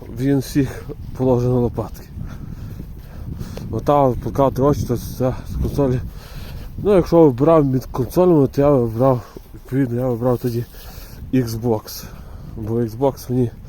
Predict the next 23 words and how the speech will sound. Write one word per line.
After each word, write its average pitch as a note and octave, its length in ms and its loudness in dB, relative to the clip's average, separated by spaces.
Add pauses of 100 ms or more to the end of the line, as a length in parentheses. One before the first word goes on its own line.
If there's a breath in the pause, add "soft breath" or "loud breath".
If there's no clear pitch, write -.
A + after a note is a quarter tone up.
(540 loud breath)
подобається B2+ 500 2
більше, B2+ 260 -2
ніж A#2+ 160 0
та B2+ 140 0
платежка, A#2+ 580 -2
коштує, B2 440 -2
блі, A#2 260 0 (2000 loud breath)
більше C#3 320 2
грошей, A2 500 0
ніж, - 320 -8 (1000 loud breath)
ніж B2+ 440 2
цей, A2+ 440 0 (1500 loud breath)
ніж A#2 240 -4
PlayStation B2 680 0
якийсь - 300 -10
там - 160 -8 (600 loud breath)
п'ятий. A#2+ 520 2 (1160 loud breath)
Чи - 60 -12
там A#2 200 -2
не A2 80 -2
знаю, A2+ 220 0
який G#2+ 220 -8
буде. A2+ 200 -4